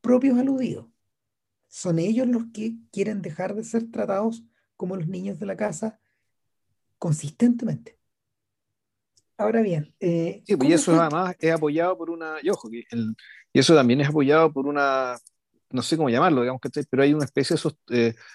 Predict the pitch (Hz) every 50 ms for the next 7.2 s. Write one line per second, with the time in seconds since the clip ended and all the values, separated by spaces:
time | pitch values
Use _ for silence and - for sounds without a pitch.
0 | _ _ _ - 117 - 113 _ - 151 156 160 156 _ _ 170 170 170 170 170
1 | 170 165 165 165 170 170 165 156 151 143 - _ 135 135 131 - 151 147 - 135
2 | 151 165 143 - 131 _ 175 170 165 - 156 156 147 123 120 - - 123 185 202
3 | 165 - 120 - - 127 139 147 147 - 127 127 139 135 127 120 117 123 143 151
4 | 151 147 156 156 151 156 156 143 - 170 165 - _ - 131 127 127 123 _ -
5 | 127 127 139 151 160 156 151 143 123 - - 113 104 104 - - 113 110 - -
6 | 110 113 156 190 - - 123 123 127 120 117 117 113 120 120 _ - 127 123 127
7 | 127 131 156